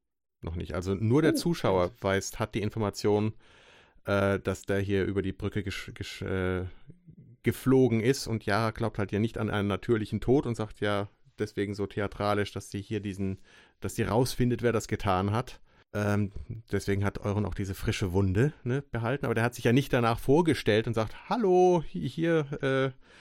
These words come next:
Speaker 1: äh, äh, Nichte, hier bin ich. Vor, oh, langer Fahrt, ich muss mich erstmal hinlegen" oder so.
Speaker 2: Ja.
Speaker 1: Nee, das
Speaker 2: Aber wir wollen jetzt doch bitte nicht so tun, als könnte der Bruder des Königs erstens unerkannt an Land gehen, B,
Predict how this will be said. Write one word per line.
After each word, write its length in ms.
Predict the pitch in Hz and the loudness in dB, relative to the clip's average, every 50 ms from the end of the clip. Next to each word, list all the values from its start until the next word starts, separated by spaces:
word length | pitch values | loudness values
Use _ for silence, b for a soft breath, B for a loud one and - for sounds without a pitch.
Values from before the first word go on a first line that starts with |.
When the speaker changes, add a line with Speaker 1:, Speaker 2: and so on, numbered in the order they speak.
| b b - - | b b -8 -2
Speaker 1:
äh, 40 | 120 120 117 117 117 | 0 2 2 2 2
äh, 40 | 120 117 107 | 2 0 0
Nichte, 380 | 123 143 151 - - - 151 | -2 -2 -2 -2 0 2 4
hier 260 | 143 135 127 135 123 120 | 4 4 6 4 4 4
bin 140 | 139 143 | 4 2
ich. 360 | 151 165 170 - - - - _ _ _ _ _ _ _ _ _ - - - | 2 2 0 -2 -6 -14 -16 _ _ _ _ _ _ _ _ _ -20 -12 -6
Vor, 180 | - 147 131 - | -4 -4 -2 0
oh, 280 | 147 160 160 151 147 131 120 | 0 2 2 2 2 2 2
langer 240 | 135 139 143 139 | 2 2 2 0
Fahrt, 300 | 127 - 135 131 135 135 | 0 0 0 0 0 0
ich 180 | 120 120 - - | -2 -6 -4 -4
muss 160 | 135 123 - | -4 -4 -2
mich 80 | - 117 | -2 -4
erstmal 240 | 120 - 123 113 110 | -2 0 0 2 2
hinlegen" 380 | 123 139 151 147 151 151 160 | 2 2 2 0 0 -2 -2
oder 180 | 143 143 139 139 | -2 -2 -2 -2
so. 220 | 135 143 151 156 b b b b b b b b b b b - | -2 -2 -4 -4 b b b b b b b b b b b -14
Speaker 2:
Ja. 180 | - - 135 - | -10 -6 -2 0
Speaker 1:
Nee, 240 | 117 113 101 92 85 - - - | 2 2 2 0 -2 -8 -8 -6
das 260 | 117 113 - - - | -4 -4 -4 -2 0
Speaker 2:
Aber 160 | 131 139 139 | 2 2 2
wir 80 | 147 147 | 4 4
wollen 160 | 147 156 151 | 6 6 6
jetzt 160 | 156 151 - - | 4 2 2 2
doch 140 | 156 - | 0 2
bitte 160 | - 156 139 147 | 2 0 2 2
nicht 160 | 147 143 139 | 0 0 0
so 140 | - 160 147 | 2 2 2
tun, 220 | 131 143 139 143 | 2 2 2 2
als 160 | 143 135 135 - | 2 0 0 0
könnte 320 | - 143 135 127 143 135 | 0 0 2 2 2 4
der 180 | 135 131 131 131 | 4 4 4 2
Bruder 500 | - - - - 123 127 135 139 147 143 | 0 -6 -6 -2 0 2 4 4 6 6
des 200 | 135 135 131 - | 4 4 2 2
Königs 680 | - 143 135 131 135 139 127 127 - - - - _ _ _ _ _ _ _ - | 2 2 2 4 2 0 -4 -4 -8 -8 -8 -10 _ _ _ _ _ _ _ 0
erstens 440 | 151 143 151 - - - 156 147 | 2 2 2 2 0 -4 -4 -4
unerkannt 600 | - - 160 156 165 170 170 170 175 160 156 147 | -2 -2 0 2 4 4 4 4 4 2 4 4
an 120 | 143 139 135 | 2 2 2
Land 420 | 127 120 117 120 127 113 117 - | 2 2 2 2 0 -2 -4 -6
gehen, 400 | - 151 160 165 165 170 170 160 | -4 -2 -2 -2 -2 -4 -4 -4
B, 480 | - 143 135 135 147 156 160 165 160 | -2 0 0 2 2 2 2 0 0